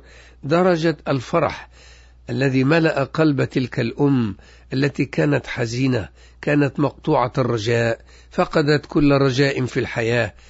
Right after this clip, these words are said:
مات زوجها أولا ثم ابنها الوحيد. قلبها كان مليئا بالحزن، قلب مكسور، ولكن يسوع المسيح هو الذي يزيل الحزن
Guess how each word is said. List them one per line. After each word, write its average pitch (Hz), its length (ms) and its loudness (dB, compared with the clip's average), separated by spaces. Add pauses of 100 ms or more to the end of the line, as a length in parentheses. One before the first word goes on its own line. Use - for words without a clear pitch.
(260)
مات 139 280 -2
زوجها 127 540 0
أولا 120 640 0 (320)
ثم 127 260 2
ابنها 110 400 -2
الوحيد. 95 640 -6 (500)
قلبها 165 540 2
كان 151 480 2
مليئا 147 520 2
بالحزن، 113 760 -2 (640)
قلب 175 340 2
مكسور، 147 800 0 (600)
ولكن 117 420 -2
يسوع 127 420 0
المسيح 123 680 -2 (400)
هو 131 120 2
الذي 120 560 2
يزيل 117 380 2
الحزن 107 600 -4